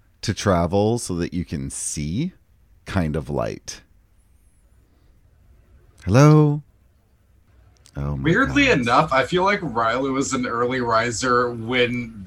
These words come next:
Speaker 2: they aren't demanded it of them. Like, Rylu is a merchant and, like, also a very physical person. They definitely gotta do their exercise and stuff. I feel like Rylu is up,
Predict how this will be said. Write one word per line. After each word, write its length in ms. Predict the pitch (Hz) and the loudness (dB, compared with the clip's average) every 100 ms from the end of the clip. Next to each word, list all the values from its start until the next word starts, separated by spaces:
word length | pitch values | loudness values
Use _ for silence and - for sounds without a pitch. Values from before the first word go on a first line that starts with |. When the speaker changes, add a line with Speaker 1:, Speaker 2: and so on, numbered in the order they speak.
| 87 | -8
Speaker 2:
they 300 | 85 120 113 107 | -2 0 0 -2
aren't 280 | 123 123 120 | 0 0 0
demanded 440 | 127 107 107 135 | -4 -4 -4 0
it 140 | 147 160 | 0 2
of 240 | 160 156 | 2 2
them. 340 | 170 165 185 196 | 4 4 2 -2
Like, 300 | 143 160 160 - - - _ 170 | 2 2 0 -12 -20 -20 _ -2
Rylu 840 | 190 240 247 233 226 214 196 - - _ _ | 4 6 6 4 0 0 -2 -4 -10 _ _
is 260 | 170 160 151 | 0 2 2
a 60 | 143 | 4
merchant 580 | 160 165 - 170 165 156 | 4 2 2 2 2 0
and, 440 | 143 131 131 127 | -2 0 -2 -4
like, 360 | 123 123 123 - | -2 -2 -2 -2
also 400 | 135 135 - 135 | -2 0 -2 0
a 100 | 123 | 0
very 220 | 131 123 - | -2 -2 -2
physical 320 | 185 156 165 | -4 -2 -2
person. 480 | 165 165 156 165 151 | 0 0 0 -2 -2
They 120 | 151 | -2
definitely 300 | 147 139 143 | -2 -4 -4
gotta 200 | 131 127 | -4 -4
do 100 | 123 | -4
their 180 | 123 123 | -6 -4
exercise 600 | 156 - 151 147 147 127 131 | -4 -6 -8 -4 -4 -4 -10
and 80 | |
stuff. 300 | 123 147 135 - _ _ _ - | -10 -6 -6 -6 _ _ _ -2
I 120 | 165 | 0
feel 160 | 170 233 | 2 0
like 140 | 226 | 0
Rylu 460 | - 143 147 151 147 | -2 0 2 2 0
is 140 | 143 | -4
up, 260 | 117 131 | -6 -6